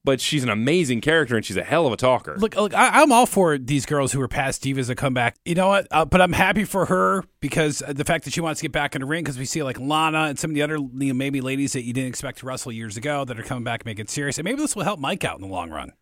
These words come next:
Speaker 2: Maybe.
Speaker 1: very well could. I mean, it can't hurt him, I don't think.
Speaker 2: No, at this point, no.
Speaker 1: I mean, he's really not doing much, and that's, you know, I feel like it's partly because they're a package.
Speaker 2: Yeah,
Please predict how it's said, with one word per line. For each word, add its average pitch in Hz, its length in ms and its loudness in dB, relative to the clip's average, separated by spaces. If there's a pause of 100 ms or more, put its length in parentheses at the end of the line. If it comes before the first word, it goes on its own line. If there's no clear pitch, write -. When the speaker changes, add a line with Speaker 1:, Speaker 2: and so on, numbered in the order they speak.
(480)
Speaker 2:
Maybe. - 40 0
Speaker 1:
very 285 160 4
well 156 140 2
could. 190 300 2 (400)
I 147 40 -2
mean, 151 80 4
it 139 60 -2
can't 180 180 4
hurt 147 180 2
him, 104 80 0
I 87 60 -2
don't 85 160 -4
think. 87 120 0
Speaker 2:
No, - 120 -2
at 127 240 -6
this 139 160 -4
point, 95 240 -6
no. 92 320 -6
Speaker 1:
I - 60 -10
mean, 135 100 -2
he's 123 80 -2
really 147 180 4
not 117 200 2
doing 139 240 4
much, 90 220 0
and 107 80 -2
that's, - 300 -4
you 156 120 0
know, 101 240 -2 (260)
I 156 80 -6
feel 294 160 0
like 269 100 4
it's 170 140 -2
partly 143 240 4
because 120 200 0
they're 117 140 4
a - 40 -4
package. - 520 -2 (420)
Speaker 2:
Yeah, 131 340 0